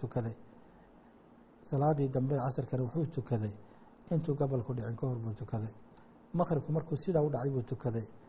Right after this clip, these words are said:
Kadibna maaragtay wuxuu tukaday cishaha intaan la gaarin ka hor ayuu tukaday. Cishahana markii shafaqi axmarka uu qiyaabaye uu maaragtay u qarsoomay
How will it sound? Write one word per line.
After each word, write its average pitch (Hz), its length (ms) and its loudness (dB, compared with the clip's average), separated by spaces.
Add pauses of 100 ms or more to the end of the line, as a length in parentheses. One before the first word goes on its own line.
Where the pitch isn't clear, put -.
(440)
Kadibna 160 380 2
maaragtay 139 360 0
wuxuu 139 140 -2
tukaday 117 340 -4
cishaha 135 260 2
intaan 127 280 -2
la 120 60 -2
gaarin 117 280 -2
ka - 120 2
hor 123 180 2
ayuu 127 160 0
tukaday. 110 400 -2 (720)
Cishahana 139 420 2
markii 147 280 -2
shafaqi 127 380 -4
axmarka 123 400 -4
uu 165 160 -2
qiyaabaye 123 720 4 (720)
uu 135 120 4
maaragtay 147 400 2
u 151 80 2
qarsoomay 120 580 2